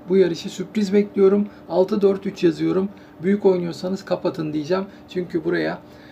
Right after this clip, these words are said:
bir ve ikiyi yazacaksanız o zaman beş numaralı safkanı da yazmanız gerekir. O da kaçacak. Gittiği yere kadar gidecek. Önde kalıp da kazanabilir mi bilemem. Akın Sözen bugün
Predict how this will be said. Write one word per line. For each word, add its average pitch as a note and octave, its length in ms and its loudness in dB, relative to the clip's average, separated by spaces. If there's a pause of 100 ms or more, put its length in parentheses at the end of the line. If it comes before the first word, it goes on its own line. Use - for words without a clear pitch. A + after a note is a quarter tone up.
(260)
bir G#3 200 4
ve G3 100 6
ikiyi F#3 320 -2
yazacaksanız F#3+ 680 0
o F3 60 0
zaman E3 360 -4
beş E3+ 240 -4
numaralı D#3+ 280 -4
safkanı D#3+ 480 -4
da F3+ 140 -2 (220)
yazmanız E3 640 -2
gerekir. D#3 440 -2 (300)
O E3 160 0
da E3 200 -2 (100)
kaçacak. G3+ 540 -2 (460)
Gittiği F#3+ 400 0
yere F#3+ 180 4
kadar E3 260 2
gidecek. D#3 440 -4 (240)
Önde F#3+ 320 2
kalıp F#3+ 280 2
da E3 100 -4
kazanabilir F3+ 560 2
mi G3+ 180 -2
bilemem. E3+ 320 2 (240)
Akın F#3 220 -4
Sözen E3+ 400 -4
bugün F#3+ 280 0